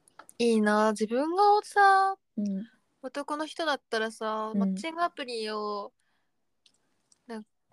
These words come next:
Speaker 1: か、面白半分でやってて、そういう人、そういうことやってる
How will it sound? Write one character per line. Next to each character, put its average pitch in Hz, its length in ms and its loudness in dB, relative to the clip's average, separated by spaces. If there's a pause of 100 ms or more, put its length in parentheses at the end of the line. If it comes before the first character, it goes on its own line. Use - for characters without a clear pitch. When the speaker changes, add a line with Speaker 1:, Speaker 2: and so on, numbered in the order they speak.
Speaker 1:
か、 - 300 -14
面 226 180 -8
白 247 260 0
半 233 300 -6
分 208 180 -4
で 196 100 -4
や 202 120 -2
っ - 40 -12
て - 160 -10
て、 202 220 -6
そ 233 200 0
う 233 40 4
い 233 60 2
う 233 40 2
人、 233 640 4 (840)
そ 254 120 -2
う - 0 -
い - 20 4
う - 20 -2
こ 254 100 4
と 226 100 4
や 214 60 4
っ - 40 -2
て - 160 -10
る 202 480 -4